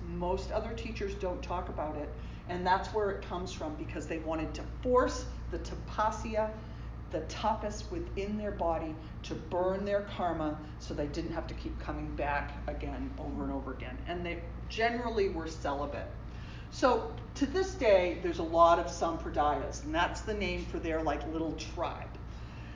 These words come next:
So there's the Nath Sampradaya, the Shaiva Dasnami Nagas, the Ramanandi Tyagis. These are Ramanandi Tyagis.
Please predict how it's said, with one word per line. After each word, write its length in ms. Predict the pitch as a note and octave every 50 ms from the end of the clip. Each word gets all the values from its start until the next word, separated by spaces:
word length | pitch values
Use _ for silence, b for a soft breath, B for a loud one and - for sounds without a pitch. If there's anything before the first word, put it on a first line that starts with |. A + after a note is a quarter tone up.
| B
So 180 | B - G#3+ G3
there's 260 | G3 G3+ F#3+ F#3+ -
the 160 | - - F#3+
Nath 600 | F#3 F#3 F#3 F#3+ G#3 A3 B3 C4+ D4+ D#4 - -
Sampradaya, 1040 | - - - - F#3+ E3+ D#3 D#3 - - - - - C#3+ C3 B2+ C3 C3+ E3 F#3 A3+ - - - - - - B B B B B B -
the 60 | F3
Shaiva 580 | F3 - - - G#3+ F#3+ G3+ G3+ F#3+ F3+ F3 -
Dasnami 800 | B3 - - - - - F3+ F#3 F#3+ G#3 A3+ A#3+ B3 A#3+ A#3 A3
Nagas, 760 | G3+ G3 F#3+ F3 E3 D3+ D3 D3 D3+ F#3 G#3 - - - - - - - - - - - - - -
the 100 | F3+ E3+
Ramanandi 960 | E3+ F3 F3+ F3+ F3+ F3+ F3+ F3 F3+ F3 F3 F3 F3 F3 F3 F3 E3+ E3+ E3+
Tyagis. 640 | - - F#3 E3+ E3+ F3 F3 F3 E3 D#3+ D3+ - -
These 200 | F#3 F#3 F3 -
are 40 | F3+
Ramanandi 640 | E3 F3 E3+ E3 D#3 D#3 D#3 D3+ D3 D3 C#3+ C#3+ - -
Tyagis. 600 | - - D3+ D3+ C#3+ C#3+ C#3+ C#3+ C#3+ C#3 - -